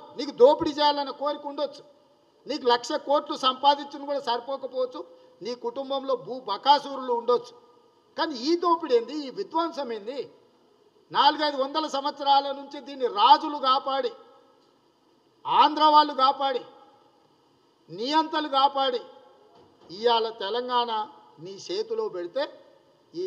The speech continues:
తెలంగాణను ఈ రకంగా విధ్వంసం చేయడం న్యాయమా అని నేను అడుగుతున్నా.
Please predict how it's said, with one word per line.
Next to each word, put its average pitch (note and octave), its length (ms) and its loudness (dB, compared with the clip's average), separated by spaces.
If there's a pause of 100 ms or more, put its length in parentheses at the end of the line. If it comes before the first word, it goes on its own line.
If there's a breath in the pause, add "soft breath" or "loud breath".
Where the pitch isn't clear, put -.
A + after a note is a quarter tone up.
(120)
తెలంగాణను G#3 680 -6
ఈ F3+ 120 -8
రకంగా F#3 440 -14 (120)
విధ్వంసం F#3 560 -10
చేయడం D#3+ 340 -6 (100)
న్యాయమా E3+ 440 -6
అని E3 120 -10
నేను D#3 200 -14
అడుగుతున్నా. D3 420 -12